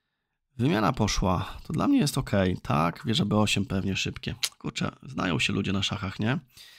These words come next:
Wracam, potem B trzy, bronię twardo, pewnie jakieś przełomy mogą być, ale mogę przejść też... o, tu? Dobra, zbijamy.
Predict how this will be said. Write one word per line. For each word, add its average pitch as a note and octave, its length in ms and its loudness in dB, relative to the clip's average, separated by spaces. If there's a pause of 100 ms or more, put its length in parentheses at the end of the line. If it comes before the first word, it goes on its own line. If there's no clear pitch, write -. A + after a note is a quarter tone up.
(360)
Wracam, C#3+ 500 4
potem A2 420 4
B G2+ 120 4
trzy, - 760 0
bronię A2 460 4
twardo, G2 800 4
pewnie G#2+ 260 -2
jakieś G2+ 220 -2
przełomy G#2 440 6
mogą F#2+ 220 4
być, F#3+ 200 2
ale F3+ 160 6
mogę F3 240 4
przejść - 400 2
też... - 340 4 (1160)
o, F#2+ 340 6 (520)
tu? F4+ 320 2 (1600)
Dobra, G#2+ 280 2
zbijamy. A#2 600 6